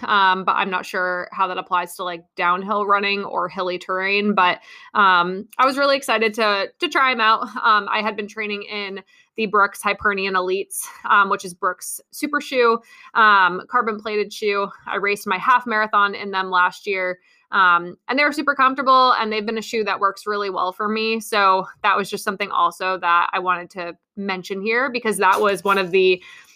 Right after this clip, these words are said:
other differences between last year's race and this year's race. Last year's race, I just hadn't found a super shoe that I liked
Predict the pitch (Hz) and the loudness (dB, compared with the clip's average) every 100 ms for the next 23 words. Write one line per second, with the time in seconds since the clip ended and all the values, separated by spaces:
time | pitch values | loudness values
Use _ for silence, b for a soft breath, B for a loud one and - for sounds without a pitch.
0 | _ 262 220 208 208 196 196 190 190 180 | _ 2 4 4 2 -2 -6 -6 -6 -6
1 | - 190 - 190 185 180 - 185 180 - | -6 -12 -6 -4 -4 -6 0 2 2 0
2 | 202 190 185 190 180 180 - - 202 185 | -6 -6 -6 -4 -4 -6 -10 -8 -8 -6
3 | - 190 - - 208 - B B 202 196 | -6 -8 -6 -6 -6 -8 B B 2 2
4 | - 208 208 196 190 190 180 - B B | 0 0 0 2 2 2 -2 -10 B B
5 | B 226 294 285 269 - - 190 185 220 | B 0 0 2 0 0 -4 0 4 4
6 | 240 247 - 233 247 233 240 254 226 196 | 4 0 -4 -4 -2 0 0 -2 -2 -2
7 | 180 170 175 240 - | -2 -4 -4 -4 -10